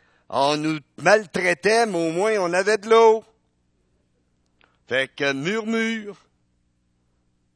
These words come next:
Dieu leur en a donné. On voit ça dans Exode,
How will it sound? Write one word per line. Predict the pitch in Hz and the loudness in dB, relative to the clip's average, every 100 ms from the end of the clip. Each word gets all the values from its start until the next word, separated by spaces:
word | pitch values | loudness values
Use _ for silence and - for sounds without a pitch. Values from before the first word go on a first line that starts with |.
| _ _ _ _ _ _ _ _ _ _ _ _ _ _ _ _ _ _ | _ _ _ _ _ _ _ _ _ _ _ _ _ _ _ _ _ _
Dieu | - 139 139 | -14 -10 -6
leur | 131 110 | -6 -6
en | 107 | -8
a | 104 | -10
donné. | 98 98 87 76 - _ _ _ _ _ _ _ _ _ _ _ _ _ _ _ | -10 -12 -12 -20 -20 _ _ _ _ _ _ _ _ _ _ _ _ _ _ _
On | 90 92 | -16 -14
voit | 101 95 | -12 -12
ça | - 107 | -12 -14
dans | 92 92 | -12 -12
Exode, | 90 80 85 98 95 78 82 | -14 -16 -14 -12 -12 -16 -18